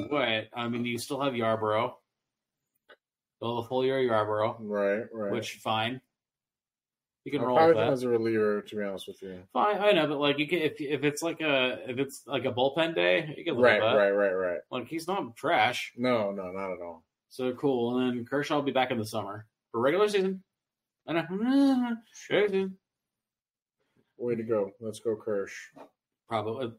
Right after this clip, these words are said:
Speaker 1: like, last, it would be the last year, Kersh.
Speaker 2: Get your
Speaker 1: It
Speaker 2: fucking
Speaker 1: feels like it's
Speaker 2: check.
Speaker 1: the last year. Um, but I mean, like, then
Speaker 2: Could he literally, like, pitch the first, first pitch in a game,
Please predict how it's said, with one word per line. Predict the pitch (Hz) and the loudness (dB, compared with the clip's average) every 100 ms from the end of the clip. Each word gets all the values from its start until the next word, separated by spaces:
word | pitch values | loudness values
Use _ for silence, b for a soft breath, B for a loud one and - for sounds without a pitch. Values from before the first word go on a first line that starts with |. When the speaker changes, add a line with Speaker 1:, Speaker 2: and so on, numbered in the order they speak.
| _ | _
Speaker 1:
like, | 101 104 | -14 -6
last, | 104 127 143 | 0 0 0
it | 127 113 | -6 -4
would | 117 | -2
be | 127 123 | 0 0
the | 123 120 | 0 2
last | 107 104 - | 0 -2 -4
year, | 98 98 | -6 -6
Kersh. | 101 87 | -6 -2
Speaker 2:
Get | 110 | -2
your | - 113 | -2 -6
Speaker 1:
It | |
Speaker 2:
fucking | - 113 | -2 -2
Speaker 1:
feels | 113 143 143 | 2 2 4
like | 123 | 4
it's | - | 4
Speaker 2:
check. | 98 | 4
Speaker 1:
the | |
last | 113 104 117 117 113 - | 2 2 6 6 4 -4
year. | 104 92 95 _ _ _ _ _ _ _ _ _ _ _ _ | -4 -4 -12 _ _ _ _ _ _ _ _ _ _ _ _
Um, | 113 117 113 101 98 | -8 -4 -4 -4 -6
but | 123 | -4
I | 127 | -2
mean, | 131 135 | -2 -2
like, | 131 117 113 107 | -2 -2 -6 -8
then | 127 131 | -2 0
Speaker 2:
Could | 139 | 0
he | 123 214 | -2 -2
literally, | 190 170 170 170 170 | 4 6 6 8 8
like, | 151 123 - | 8 4 0
pitch | 139 - - | -4 -4 -6
the | 117 - | -6 -4
first, | 120 123 135 - - | -2 -2 -4 -16 -6
first | 120 127 - _ _ _ _ _ _ _ _ 131 | -4 -4 -8 _ _ _ _ _ _ _ _ -6
pitch | 135 - - - | -4 -6 -14 -8
in | 123 | -4
a | |
game, | 113 117 123 139 | -2 -2 -4 -8